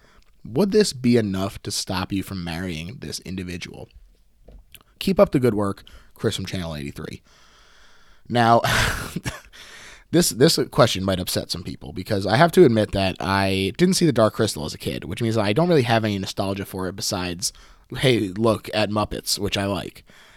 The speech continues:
And when I finally got to it, I honestly thought it didn't really live up to the hype, and I thought it was a little overrated. So,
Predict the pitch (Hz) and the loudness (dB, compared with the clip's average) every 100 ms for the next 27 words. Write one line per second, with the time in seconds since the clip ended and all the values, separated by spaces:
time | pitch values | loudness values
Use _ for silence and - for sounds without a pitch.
0 | - 107 110 113 131 135 139 170 175 147 | -6 0 2 2 4 4 6 6 8 6
1 | 123 113 113 104 95 107 117 110 110 98 | 4 2 0 -2 0 2 2 0 -2 -4
2 | - 101 92 - 98 87 71 95 87 90 | -2 -2 -2 -4 -8 -8 -6 -4 -4 -4
3 | 92 92 85 90 64 80 - - 73 90 | -6 -6 -8 -8 -8 -10 -10 -12 -10 -8
4 | 101 87 87 80 71 69 62 50 50 50 | -6 -6 -6 -6 -6 -8 -12 -12 -12 -12
5 | - - - 120 107 104 104 | -14 -14 -6 -2 -2 -2 -6